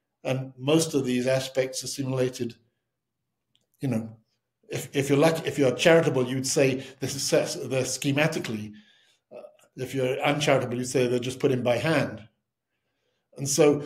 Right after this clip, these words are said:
you, you have a, an incomplete and an inaccurate s-, simulation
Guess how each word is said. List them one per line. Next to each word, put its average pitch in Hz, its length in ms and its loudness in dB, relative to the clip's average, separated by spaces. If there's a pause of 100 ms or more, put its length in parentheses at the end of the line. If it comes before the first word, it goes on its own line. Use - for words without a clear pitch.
(120)
you, 143 280 2
you 143 140 0
have 143 220 4
a, 135 240 2
an 127 260 -2
incomplete 160 880 0 (440)
and 123 320 -6 (100)
an 120 320 -6
inaccurate 143 680 0
s-, - 440 -12
simulation 135 1000 0